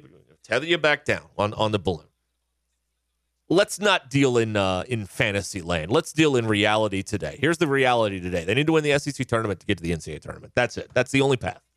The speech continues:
That is the path. There are no shortcuts. There are, th-, that's the only path. That's what the path is right now, today, as we speak, on February twenty-seventh.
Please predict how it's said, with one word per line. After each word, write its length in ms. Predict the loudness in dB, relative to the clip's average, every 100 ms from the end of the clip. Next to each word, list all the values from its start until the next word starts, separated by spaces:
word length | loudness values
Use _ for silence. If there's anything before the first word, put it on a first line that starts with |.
| _ _ _ _
That 140 | 0 0
is 80 | -2
the 80 |
path. 300 | 0 0 -2 _ _ _ _ _
There 80 | -2
are 20 |
no 120 | 0 2
shortcuts. 880 | 2 0 0 -2 -2 -4 -12 -14 -20 _ _ _ _ _ 2
There 140 | 4
are, 80 | 4 2
th-, 320 | 0 0 0
that's 160 | 0 2
the 80 |
only 180 | 2 2
path. 300 | 0 -2 -4 _ _ _ _ _ _ _ _ _ 0
That's 200 | 0 2
what 160 | 0
the 60 | 0
path 320 | 2 2 0
is 180 | -4 -4 0
right 220 | -2 0
now, 240 | -4 -4 _ -4
today, 340 | 0 0 -2 _ _ _ _ _ -4
as 160 | 0
we 100 | -2
speak, 380 | -2 -2 -2 -4 _ _ _ _ _ _ _ _ -2
on 120 | 0
February 520 | 2 2 4 4 2
twenty-seventh. 520 | -2 -6 -4 -6 -6